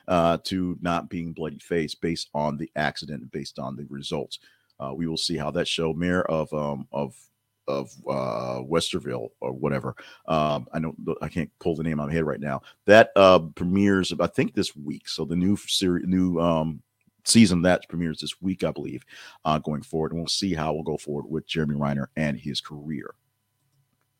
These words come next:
And finally, Jim, Patrick Mac, Mc-, Mc-, Mc-, Mc-,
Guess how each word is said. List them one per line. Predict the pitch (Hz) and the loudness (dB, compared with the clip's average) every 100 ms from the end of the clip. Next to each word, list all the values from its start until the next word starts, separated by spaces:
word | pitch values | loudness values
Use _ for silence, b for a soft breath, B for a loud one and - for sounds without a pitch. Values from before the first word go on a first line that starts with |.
| _ _ _ _ _ _ _ _ _ _ _ - | _ _ _ _ _ _ _ _ _ _ _ -2
And | 85 82 | -2 4
finally, | 117 151 127 73 - _ - | 8 10 8 4 -6 _ -12
Jim, | 90 120 135 90 | 2 8 8 10
Patrick | 104 120 117 110 | 8 8 4 6
Mac, | 113 113 - - | 8 8 4 -2
Mc-, | 98 90 101 98 | 0 4 4 4
Mc-, | 98 98 - _ - | 4 2 0 _ 2
Mc-, | 104 - - - | 4 4 -4 -2
Mc-, | 117 131 170 - | 8 8 8 2